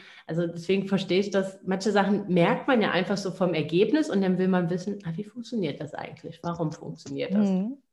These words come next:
Speaker 2: Ja, genau. Und ach, es wäre so schön, wenn viel mehr Leute eher offener solchen Dingen gegenüber wären und die einfach mal ausprobieren. Und man, ähm, kann ja dann immer noch sagen, nee, ist nichts für mich. Aber ich,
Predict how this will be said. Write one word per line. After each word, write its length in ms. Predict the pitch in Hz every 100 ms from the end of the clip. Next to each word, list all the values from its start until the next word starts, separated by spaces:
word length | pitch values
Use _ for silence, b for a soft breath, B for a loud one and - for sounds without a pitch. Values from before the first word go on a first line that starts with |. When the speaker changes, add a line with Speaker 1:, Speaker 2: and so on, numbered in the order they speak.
| _ -
Speaker 2:
Ja, 260 | 196 202 196
genau. 440 | 214 214 226 226
Und 100 | 214
ach, 160 | 196 226
es 120 | 220
wäre 120 | 233
so 100 | 247
schön, 300 | 254 269 254
wenn 80 | 247
viel 300 | 240 240 254
mehr 480 | 247 - 190 240 254
Leute 260 | 247 254
eher 280 | 247 214 220
offener 380 | 247 - 214 196
solchen 260 | 190 190 190
Dingen 280 | 180 185
gegenüber 480 | 185 180 170 170 170
wären 280 | 165 165 160
und 100 | 170
die 80 | 170
einfach 300 | - 214 226
mal 240 | 202 190 196 B B B B -
ausprobieren. 720 | 240 247 - 175 175 170 170
Und 220 | 165 185
man, 360 | 185 190 190 185
ähm, 220 | 180 185
kann 160 | 190 214
ja 60 | 214
dann 100 | 208
immer 140 | 233
noch 100 | 190
sagen, 360 | 180 170 180 175
nee, 100 | 160
ist 120 | 185
nichts 160 | 180 -
für 60 |
mich. 200 | 180 180
Aber 160 | 180 175
ich, 120 | 185